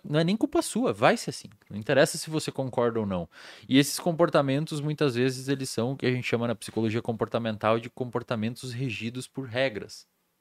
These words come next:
A pessoa cria uma regra na cabeça dela que se divertir,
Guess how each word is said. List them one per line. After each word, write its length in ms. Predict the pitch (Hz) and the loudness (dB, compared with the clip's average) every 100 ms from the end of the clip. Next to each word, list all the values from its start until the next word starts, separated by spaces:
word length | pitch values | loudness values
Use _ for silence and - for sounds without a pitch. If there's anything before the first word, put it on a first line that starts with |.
| _ _ | _ _
A 80 | - | -12
pessoa 260 | - 107 131 | -8 -6 -8
cria 260 | - 135 | -8 -6
uma 140 | 196 190 | -2 -2
regra 340 | 143 147 139 | 0 0 0
na 120 | 120 | -4
cabeça 340 | 113 110 113 123 | -4 -4 -2 0
dela 320 | 113 123 208 _ - | 2 2 -2 _ -8
que 80 | - | -8
se 120 | - | -8
divertir, 540 | 139 143 135 151 156 | -8 -6 -4 -2 -4